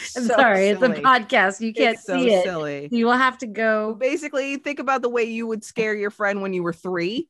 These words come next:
Speaker 1: <laughs>
Speaker 2: Make that face. Do monster, do three-year-old toddler monster face, and you are, you're playing terror tag.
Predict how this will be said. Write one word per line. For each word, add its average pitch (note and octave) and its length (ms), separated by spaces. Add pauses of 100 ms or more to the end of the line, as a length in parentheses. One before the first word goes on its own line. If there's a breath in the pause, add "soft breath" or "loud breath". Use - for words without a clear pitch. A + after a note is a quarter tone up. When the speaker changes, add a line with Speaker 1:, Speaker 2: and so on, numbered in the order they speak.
(120)
Speaker 1:
<laughs> - 880
Speaker 2:
Make G3 380
that F#3 200
face. - 580 (260)
Do A3 120
monster, G3 480
do G#3 300
three-year-old G#3+ 640
toddler F#3 380
monster E3 480
face, D3 440
and E3 200
you D#3+ 420
are, D#3 320
you're D#3+ 180
playing D#3 320
terror C3 220
tag. D#2 260